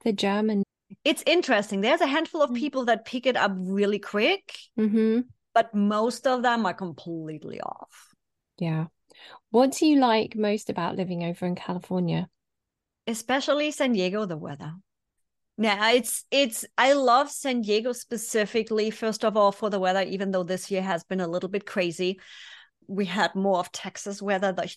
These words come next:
Speaker 2: the humid heat rather than the dry heat we usually have here. But it's just, first of all, it feels home to me. San Diego really feels home. Am I gonna retire here? Who knows? I get to experience all the things. I,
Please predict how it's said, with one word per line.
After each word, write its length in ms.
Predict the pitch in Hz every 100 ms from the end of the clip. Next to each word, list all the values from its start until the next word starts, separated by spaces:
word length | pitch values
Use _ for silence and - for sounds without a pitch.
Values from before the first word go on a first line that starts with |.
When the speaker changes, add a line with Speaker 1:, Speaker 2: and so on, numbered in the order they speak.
| -
Speaker 2:
the 60 |
humid 580 | 180 - - 202 220 240
heat 500 | 226 - 254 240 247
rather 340 | 202 196 196 196
than 160 | 190
the 60 | 190
dry 240 | 180 180
heat 220 | 190 208 196
we 100 | 202
usually 340 | 208 208 196
have 260 | 190 190 185
here. 340 | - 196 196 - - - - _ _
But 140 | 226 240
it's 240 | 240 -
just, 600 | - 254 240 - - -
first 220 | - 320 339
of 60 |
all, 140 | 311 233
it 100 | -
feels 260 | 294 294
home 280 | 190 196 190
to 120 | 214
me. 220 | 208 208
San 240 | 208 220 202
Diego 340 | 170 196 214
really 380 | 180 180 180 180
feels 380 | - 190 156 -
home. 460 | - 170 175 196 - -
Am 140 | 214
I 80 | 240
gonna 200 | 240 233
retire 420 | 214 214 208 196
here? 220 | 196 190
Who 200 | 170 165
knows? 380 | 165 170 180 - - _ - -
I 180 | 214 226
get 440 | 226 214 208 208 -
to 180 | - 254
experience 520 | 202 - - 214 220
all 200 | 220 196
the 100 | 202
things. 540 | 202 180 170 185 190 -
I, 380 | 185 190 202 190